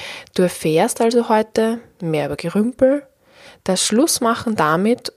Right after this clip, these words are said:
und wie du von einem Gefühl des Mangels hin zu einem Gefühl der Fülle kommst. Und los geht's auch schon wieder. Liebes Gerümpel, ich danke dir für deine Begleitung,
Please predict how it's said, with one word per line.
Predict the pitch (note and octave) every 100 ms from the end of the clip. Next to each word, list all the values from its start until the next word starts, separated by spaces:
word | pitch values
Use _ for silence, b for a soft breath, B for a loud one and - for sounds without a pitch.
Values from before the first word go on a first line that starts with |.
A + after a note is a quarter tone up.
| _
und | F#3+ G3+ A#3+ C4
wie | G3
du | G3
von | - F3+
einem | D#3+ D#3 E3 - - - -
Gefühl | E3+ - - F#3 E3+
des | E3 -
Mangels | D#3+ C3+ E3 G#3+ C4+ - -
hin | - C4 F#4
zu | - A3
einem | G3 G3+
Gefühl | G#3 - F#3 F3
der | A3
Fülle | - - E3 D#3
kommst. | E3 - - - - - - - B B B B B -
Und | F#3+ F3 E3+
los | D#3+ D#3+ G#3 - - -
geht's | F#3 G3 -
auch | D#3 E3
schon | - F3+ E3+
wieder. | - - - - - _ _ _ B B B -
Liebes | G3 F#3 E3 -
Gerümpel, | E3+ E3+ E3+ - A#3 E4+ - _ _ _ -
ich | -
danke | A3+ C4+ D4
dir | C4 B3
für | A3
deine | F#3+ F#3
Begleitung, | F#3+ - C#3 G#2+ - F#3 A3+